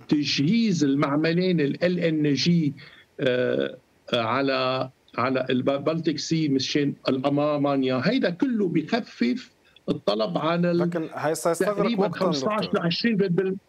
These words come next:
Speaker 1: نعم؟
Speaker 2: سيستغرق وقت يعني، آه، ليس، ليس هذا التحول
Speaker 1: إيه
Speaker 2: السريع،
Speaker 1: بس
Speaker 2: ولا زالت هناك اعتبارات أيضا إنه هل نعيد تعريف الطاقة النووية كطاقة نظيفة أم لا؟ هناك لا زالت م-، م-،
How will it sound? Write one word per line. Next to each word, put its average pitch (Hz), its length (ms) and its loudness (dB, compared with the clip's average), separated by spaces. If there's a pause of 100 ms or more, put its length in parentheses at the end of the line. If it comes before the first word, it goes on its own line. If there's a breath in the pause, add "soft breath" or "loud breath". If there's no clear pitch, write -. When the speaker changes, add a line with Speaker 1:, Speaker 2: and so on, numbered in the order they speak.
(500)
Speaker 1:
نعم؟ 160 340 -2 (480)
Speaker 2:
سيستغرق 190 580 -4
وقت - 280 -4
يعني، 82 260 -18
آه، 113 520 -8 (280)
ليس، 147 240 -6
ليس 151 460 -4
هذا 151 200 0
التحول 151 420 -2
Speaker 1:
إيه 285 60 2
Speaker 2:
السريع، 226 340 0
Speaker 1:
بس 135 60 0
Speaker 2:
ولا 139 140 -2
زالت 147 320 -2
هناك 151 220 -2
اعتبارات 143 540 -2
أيضا 139 360 -6 (320 loud breath)
إنه 135 260 0
هل 143 240 -2
نعيد 139 360 -2
تعريف 135 380 -2
الطاقة 139 340 -4
النووية 127 400 -2
كطاقة 131 440 -4
نظيفة 120 560 -4
أم 127 100 -6
لا؟ 135 280 0 (120)
هناك 170 260 -8
لا 165 140 -4
زالت 165 420 -4
م-، 147 100 -8
م-، 135 680 -6